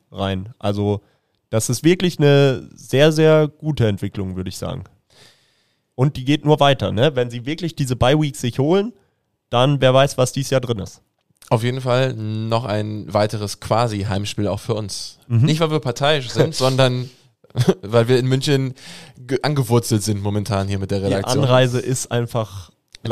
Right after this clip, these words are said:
Speaker 1: leichter als nach Kopenhagen <laughs> oder sonst wo.
Speaker 2: Ein anderes Team, über das wir vergangene Woche gesprochen hatten, wir wollen es aber hier nochmal erwähnen und, äh, Ihnen noch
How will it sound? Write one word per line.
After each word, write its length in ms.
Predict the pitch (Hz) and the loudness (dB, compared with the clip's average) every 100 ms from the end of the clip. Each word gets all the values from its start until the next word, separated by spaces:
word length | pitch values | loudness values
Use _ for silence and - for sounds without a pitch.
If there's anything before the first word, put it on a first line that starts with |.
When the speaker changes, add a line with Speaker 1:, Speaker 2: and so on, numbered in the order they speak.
| 110 | 0
Speaker 1:
leichter 240 | 104 113 101 | 0 0 0
als 180 | 107 107 | 0 -2
nach 220 | 104 - | -6 -4
Kopenhagen 580 | 107 104 98 98 95 95 - 120 - | -8 -6 -4 -4 -4 -4 -2 -2 -2
<laughs> 340 | - - - | -14 -10 -2
oder 300 | 143 - 139 | 0 2 0
sonst 380 | 110 120 - 113 | 2 0 -2 -8
wo. 120 | 107 113 - | -10 -12 -6
Speaker 2:
Ein 140 | 151 147 | -2 2
anderes 420 | 170 214 170 - | 2 4 4 2
Team, 320 | - 123 107 | 0 0 0
über 180 | 107 156 | 0 4
das 160 | 165 160 | 4 4
wir 80 | |
vergangene 400 | 143 123 113 110 | 0 0 0 0
Woche 220 | 101 101 98 | -2 -2 -2
gesprochen 440 | 104 - 98 104 | -4 -2 -2 -2
hatten, 120 | 113 | -2
wir 140 | 131 113 | 0 2
wollen 140 | 135 | 2
es 40 | 147 | 4
aber 140 | 127 | 2
hier 160 | 123 127 | 2 2
nochmal 320 | 131 131 101 | 2 2 0
erwähnen 480 | 113 110 135 139 127 | 0 0 0 0 -2
und, 320 | 117 113 - | -6 -8 -8
äh, 100 | 110 | -6
Ihnen 280 | 82 113 120 | -4 -4 -4
noch 260 | 113 110 | -4 -6